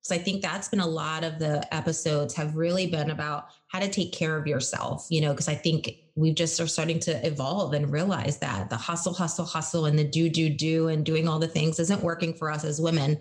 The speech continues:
and as moms. And so, yeah, it's just rediscovering all that and reawakening to,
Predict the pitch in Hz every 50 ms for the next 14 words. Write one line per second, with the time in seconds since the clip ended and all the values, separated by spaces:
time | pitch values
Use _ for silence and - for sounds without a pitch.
0 | - 165 156 151 151 151 151 - 185 214 254 208 139 131 147 - - - 151 160
1 | 147 151 143 - - 160 151 147 151 151 151 151 160 160 - _ - - - 480
2 | 320 233 - - - _ - - - - 247 247 247 - 240 233 262 262 - -
3 | 202 214 254 311 285 214 185 170 170 175 165 156 - 165 160 165 175 196 190 175
4 | 175 180 180 180 233 220 196 185 180 180 - 180 170 165 165